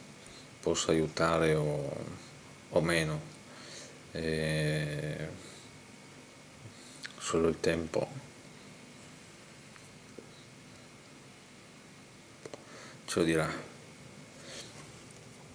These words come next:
Comunque, eh, potrebbe benissimo rimpiazzare un Atom,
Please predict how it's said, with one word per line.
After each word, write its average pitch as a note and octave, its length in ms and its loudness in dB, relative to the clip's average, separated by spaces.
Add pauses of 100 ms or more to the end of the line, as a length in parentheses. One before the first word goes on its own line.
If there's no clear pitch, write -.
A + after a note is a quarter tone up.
(280)
Comunque, F2 1000 4 (1500)
eh, - 680 -4 (1600)
potrebbe F#2+ 440 10
benissimo F2+ 580 10
rimpiazzare F2 720 10
un E2 180 6
Atom, D#2 840 6